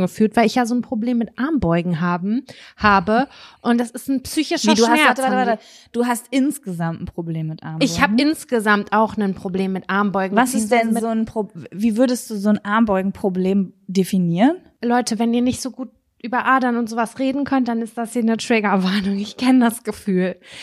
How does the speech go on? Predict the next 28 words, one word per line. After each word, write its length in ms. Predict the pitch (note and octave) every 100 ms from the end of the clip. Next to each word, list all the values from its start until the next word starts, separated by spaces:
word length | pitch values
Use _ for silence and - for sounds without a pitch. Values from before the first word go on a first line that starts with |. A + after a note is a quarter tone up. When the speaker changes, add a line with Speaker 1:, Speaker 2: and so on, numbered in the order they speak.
| -
Speaker 1:
Das 200 | - A3 -
ist 220 | - -
so, 100 | -
wenn 140 | A#3+ A#3
ich 120 | -
ganz 300 | C#4 D4 D#4
lange 460 | C4+ C4 A#3 A#3+ A#3 _ -
mich 200 | A3+ -
auf 200 | A3+ A3
eine 140 | G#3+
Armbeuge 420 | G#3+ B3 A3+ G#3+ G3
konzentriere, 800 | - G#3+ G#3 G#3+ - C4+ B3+
denke 340 | A3 A3 A#3+ B3+
ich 220 | G#3+ G3+
mir, 380 | A3 G#3 A3 C4+ F4 -
krass, 580 | - - A3 A#3+ D4 C4+
wie 100 | C4+
viel 160 | C4+
Spannung 640 | A#3+ - - A#3 C4 C4 A#3+
so 80 |
eine 340 | A#3 A3 F#3+ E3+
Vene 400 | A3 A#3+ B3+ A#3
aushält. 800 | G3 A3 - B3 C#4+ D#4 E4+ -
Und 440 | B3+ B3 B3 B3 G3+
Speaker 2:
Mhm. 200 | G3 C4+ -
Speaker 1:
könnte 360 | - B3+ B3 A3
das, 280 | A#3 - - -
also 360 | B3 A3+ B3+